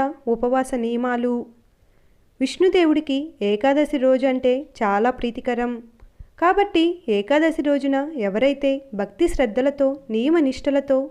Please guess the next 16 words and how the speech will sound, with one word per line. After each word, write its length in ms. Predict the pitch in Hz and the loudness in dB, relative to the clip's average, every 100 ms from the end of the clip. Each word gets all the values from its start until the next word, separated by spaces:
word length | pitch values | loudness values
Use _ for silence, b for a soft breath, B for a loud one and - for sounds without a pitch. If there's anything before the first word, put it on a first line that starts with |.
| - | -8
విష్ణువుని 420 | 214 - 254 277 | -10 -4 -2 -2
పూజిస్తారో 840 | 277 233 226 262 - 254 247 254 254 b b _ _ _ - | -2 -6 -4 -6 -4 -2 -2 -4 -6 b b _ _ _ -2
వారికి 560 | 320 359 370 311 339 349 | 2 2 2 0 -2 -6
జీవితంలో 680 | 202 220 240 302 302 285 285 302 208 | -6 -4 -2 -2 0 0 0 -4 -8
ఎటువంటి 400 | 208 240 262 277 | -4 -2 -2 -4
కష్టాలు 500 | 220 214 - 277 294 | -6 -6 -2 0 0
లేకుండా 560 | 262 254 269 262 277 - - | 0 -2 -2 -2 -4 -10 -12
సుఖ 160 | 226 269 | -4 -2
సంతోషాలతో, 920 | 254 240 285 285 277 269 269 254 285 - 196 | -2 -2 0 2 0 0 0 -2 -4 -10 -4
ఆయురారోగ్యాలతో 1000 | 302 277 285 254 277 240 294 285 285 269 | 0 2 2 2 2 2 0 0 -2 -4
జీవిస్తారు. 840 | 247 240 247 - 254 254 254 226 - _ _ _ _ - - - | -4 -6 -6 -2 0 0 -2 -4 -12 _ _ _ _ -20 -20 -2
భీష్మాష్టమి 640 | 226 339 - 427 415 370 359 | 2 4 6 4 4 4 6
రోజున 480 | 254 240 254 262 294 | 6 4 4 2 0
సూర్యోదయానికి 720 | - 226 226 277 302 294 285 | 0 2 4 6 6 4 2
ముందే 320 | 226 226 254 | 2 4 4
లేచి 480 | 262 247 247 254 294 | 4 4 2 -2 -4